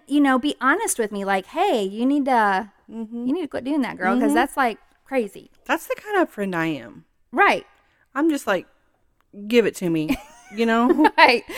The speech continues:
Speaker 1: right. And
Speaker 2: Tell
Speaker 1: I
Speaker 2: me
Speaker 1: feel
Speaker 2: what I did, you know, and I'm gonna tell you what you did.
Speaker 1: Right. And I feel like I give off that vibe. Like, if I come to you, trust me, as
Speaker 2: Look, maybe that's my problem.
Speaker 1: <laughs> Maybe.
Speaker 2: <laughs>
Speaker 1: Like, if I come to you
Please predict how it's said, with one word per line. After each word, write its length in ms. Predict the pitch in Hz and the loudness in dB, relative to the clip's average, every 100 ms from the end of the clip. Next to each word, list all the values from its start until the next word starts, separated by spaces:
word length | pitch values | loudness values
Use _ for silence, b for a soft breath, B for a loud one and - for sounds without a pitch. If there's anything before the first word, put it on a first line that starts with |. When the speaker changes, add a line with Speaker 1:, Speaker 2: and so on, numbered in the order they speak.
| 508 B B | -6 B B
Speaker 1:
right. 460 | 285 339 330 220 - | 4 4 4 2 2
And 100 | 302 | 6
Speaker 2:
Tell 100 | 294 | 6
Speaker 1:
I 20 | |
Speaker 2:
me 80 | 349 | 8
Speaker 1:
feel 60 | 370 | 8
Speaker 2:
what 100 | 302 | 8
I 80 | 285 | 8
did, 760 | 269 233 196 190 190 175 180 - | 8 8 8 6 2 -10 -20 -8
you 120 | 220 | 0
know, 240 | 208 190 196 | 2 4 2
and 160 | 214 | 2
I'm 80 | 220 | 4
gonna 80 | 247 | 4
tell 120 | 247 247 | 2 2
you 100 | 220 | 4
what 120 | 202 | 4
you 140 | 294 | 4
did. 380 | 392 202 170 170 | 6 6 6 4
Speaker 1:
Right. 400 | 277 370 453 415 - | 4 2 2 0 2
And 80 | |
I 100 | 320 | 2
feel 180 | 339 381 494 523 | 2 2 4 4
like 120 | 370 | 2
I 40 | |
give 200 | 220 262 | 4 4
off 160 | 277 240 | 4 4
that 200 | 226 - | 2 0
vibe. 260 | 202 359 254 | 0 0 2
Like, 180 | 220 - - | 0 0 -8
if 120 | 233 - | -8 -2
I 160 | 339 | -2
come 240 | - 392 285 | -2 -4 -2
to 60 | |
you, 260 | 247 240 233 b b b b _ _ - | -2 -2 -4 b b b b _ _ -8
trust 320 | - 220 - | 0 0 0
me, 100 | 175 | -4
as 260 | 196 214 214 | -2 -2 4
Speaker 2:
Look, 220 | 349 240 | 6 6
maybe 200 | 330 370 | 4 4
that's 180 | 403 392 | 2 0
my 100 | 359 | -2
problem. 560 | 349 370 403 240 - 285 - | 0 -2 0 0 2 2 0
Speaker 1:
<laughs> 140 | - - | -12 -2
Maybe. 720 | 254 285 370 349 339 269 202 - | 4 4 4 4 4 4 4 0
Speaker 2:
<laughs> 160 | 370 - | 0 4
Speaker 1:
Like, 160 | 302 | 4
if 160 | 320 - | 6 6
I 160 | 311 359 | 6 6
come 340 | 349 294 330 | 4 4 4
to 120 | - | 0
you 500 | 277 247 220 208 214 | 0 2 4 4 0